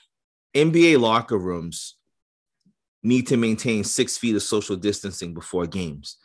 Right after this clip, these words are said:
And if the locker room is not big enough to accommodate that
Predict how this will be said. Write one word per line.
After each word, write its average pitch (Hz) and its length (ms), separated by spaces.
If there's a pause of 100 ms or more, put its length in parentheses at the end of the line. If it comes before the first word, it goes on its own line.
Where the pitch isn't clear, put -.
(460)
And 117 160
if 110 100
the 107 100
locker 120 380
room 123 160
is 98 140
not 110 320
big 107 180
enough 123 360
to 98 280
accommodate 113 600
that 135 320